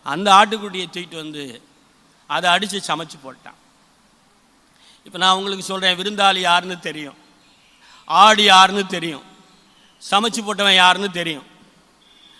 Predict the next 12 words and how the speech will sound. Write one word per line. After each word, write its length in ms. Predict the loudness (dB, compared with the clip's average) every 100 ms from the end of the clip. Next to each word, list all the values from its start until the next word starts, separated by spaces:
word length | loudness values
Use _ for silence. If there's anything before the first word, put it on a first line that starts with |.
| _ _ _ _ _ _ _ _ _ _ _ _
தெரியுமா 320 | -10 -6 0 0
தெரியாதா? 460 | 2 2 2 0 -6 -14 -20 _ _ _ _ _ _ _ _ _
சொல்லுங்க. 420 | -12 -6 -4 -4 -4 -12 -20 _ _ _ _ _ _ _ _ _ _ _ _ _ _ _ -12
விருந்தாளி 380 | -4 2 2 4
யாரு? 380 | 2 2 -2 -10 -18 -20 _ _ _ _ _ _ _ _ _ _ _ _ _ _ _ _ _ _ _
விருந்தாளி 440 | -6 0 6 8 8
யாரு? 500 | 6 6 0 -4 -12 -20 -20 _ _ _ _ _ _ _ _ _ _ _ -10
யாரா 240 | -2 0
இருந்தா 200 | 0 0
எனக்கு 260 | -2 -2 -6
என்ன 300 | -4 -2 -4 -8 -20 _ _ _ _ _ -16
அப்படின்றீங்க. 680 | -8 -8 -8 -8 -10 -10